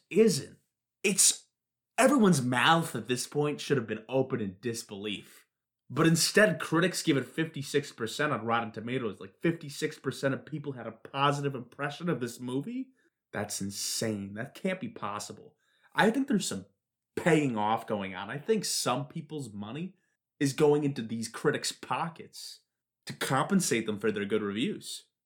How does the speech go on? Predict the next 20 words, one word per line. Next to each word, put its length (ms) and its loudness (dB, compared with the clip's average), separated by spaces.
This 160 6
is 80 6
a 60 4
big 200 2
conspiracy 640 2
because 220 -20
this 160 -6
movie's 300 0
absolute 400 -2
trash. 400 -6
I'd 160 4
like 120 4
to 60 -6
learn 220 -6
more 220 -6
about 240 -10
this 160 -20
industry, 360 -20
frankly, 420 -10
because 500 -18